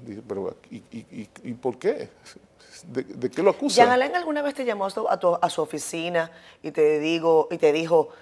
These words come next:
Speaker 2: "Tú tienes que decir esto, tú tienes que decir
Speaker 1: No, a mí
Speaker 2: aquello"?
Speaker 1: no, a mí no, a mí
Speaker 2: No.
Speaker 1: no, a mí no. Eh, a mí me entrevistó en una ocasión y, eh,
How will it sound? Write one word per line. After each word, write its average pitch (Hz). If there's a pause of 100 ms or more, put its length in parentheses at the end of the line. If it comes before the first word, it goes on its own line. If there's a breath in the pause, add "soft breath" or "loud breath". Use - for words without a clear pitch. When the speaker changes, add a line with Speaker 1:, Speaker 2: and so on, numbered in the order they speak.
(160 loud breath)
Speaker 2:
"Tú 165
tienes 180
que 175
decir 156
esto, 156
tú 156
tienes 156
que 156
decir 143
Speaker 1:
No, 131
a -
mí -
Speaker 2:
aquello"? 143
Speaker 1:
no, 104
a -
mí 92
no, 85
a -
mí 87 (100)
Speaker 2:
No. -
Speaker 1:
no, 113
a -
mí 98
no. - (1000 loud breath)
Eh, 87 (500)
a 117
mí 98
me 101
entrevistó 131
en 104
una 104
ocasión 147
y, 95 (580 soft breath)
eh, 87